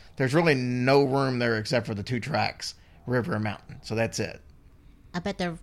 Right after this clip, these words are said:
Speaker 2: those tracks are real close together. That'd be so scary, passing each other.
Speaker 1: Yeah, I would think so. Well, it's no different than the subways, when I
Speaker 2: Well,
Speaker 1: guess,
Speaker 2: that's
Speaker 1: when
Speaker 2: true, and that's pretty scary.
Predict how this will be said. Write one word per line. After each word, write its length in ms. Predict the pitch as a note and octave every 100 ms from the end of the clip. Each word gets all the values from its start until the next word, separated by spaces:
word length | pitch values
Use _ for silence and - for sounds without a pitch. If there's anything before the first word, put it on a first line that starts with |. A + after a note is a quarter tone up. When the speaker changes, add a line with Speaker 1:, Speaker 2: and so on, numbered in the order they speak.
| -
Speaker 2:
those 220 | F#3 F3 -
tracks 320 | F3+ E3+ -
are 40 |
real 200 | E3 E3+
close 320 | E3+ F3+ E3+
together. 360 | - E3 E3+ D#3+ D#3
That'd 180 | D#3+
be 100 | E3+
so 200 | D#3+ D#3+
scary, 420 | D#3+ - D#3+ D#3+ E3
passing 400 | F3+ E3+ E3+ E3+
each 160 | D#3
other. 260 | D#3 D3 D3
Speaker 1:
Yeah, 240 | D3+ E3 D#3
I 100 | D3
would 140 | D3+
think 180 | D3 C#3
so. 120 | F3+
Well, 180 | D#3+ G#3+
it's 160 | G#3+ -
no 100 | E3
different 260 | D#3+ D#3+
than 120 | C3+ A#2+
the 60 |
subways, 640 | - C3+ D3+ G#2 A#2+ A#2+ -
when 120 | A#2
I 40 |
Speaker 2:
Well, 60 | A3
Speaker 1:
guess, 100 | A3 A3+
Speaker 2:
that's 20 | -
Speaker 1:
when 80 | -
Speaker 2:
true, 100 | A3+
and 280 | G3 F3
that's 160 | F3+ F#3+
pretty 200 | - F3+
scary. 300 | - F#3 A3+